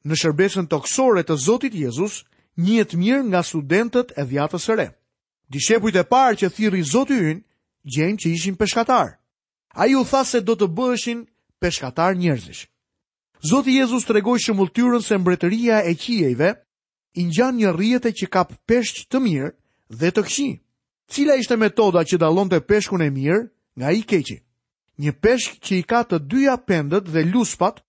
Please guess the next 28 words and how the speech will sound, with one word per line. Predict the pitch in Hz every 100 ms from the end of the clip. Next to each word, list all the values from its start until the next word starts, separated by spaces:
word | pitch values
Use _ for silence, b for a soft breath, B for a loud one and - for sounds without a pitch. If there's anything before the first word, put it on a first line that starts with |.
| _ _ -
është | 151 202 -
i | 160
pastër | 240 247 - 101 -
ose | - 135 214 247
i |
mirë. | 285 226 113 _ _ _ _ _ -
Por | 196 170
si | - 277 277 294 _ _ _ _ _
mund | - 175 240 269 247
ta | 214
dallojmë | 208 233 185 180 202 - -
të | 160
drejtin | 131 190 214 - 208 214
nga | 165 160 170
i |
ligu? | 208 254 151 95 _ _ _ _ _ _
Besimtari | 135 143 156 147 202 214
është | 202 196
ai | 196
person | 170 160 226 233
që | 185
shtyhet | 156 - 262 214
nga | 180 165
fryma | 143 220 277 302
e |
shenjtë | 262 160 170 208 _ _ _ -
dhe | 117 117
vishet | 139 214 - 240 -